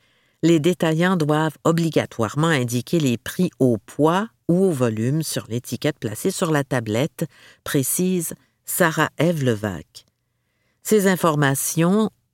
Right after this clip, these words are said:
sont inscrites en petits caractères, mais elles valent leur pesant d'or. Grâce à elles, on peut savoir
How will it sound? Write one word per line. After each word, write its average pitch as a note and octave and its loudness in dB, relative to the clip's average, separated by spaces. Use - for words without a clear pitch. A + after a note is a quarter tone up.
sont C3+ -2
inscrites F3+ -2
en C3+ -2
petits - -4
caractères, C3+ -4
mais B2+ 0
elles A#2 0
valent C#3 2
leur G2+ -6
pesant A2+ -2
d'or. F#2+ -8
Grâce F3+ -4
à F3+ 0
elles, C#3+ -2
on D#3 2
peut F3 0
savoir D#3+ 0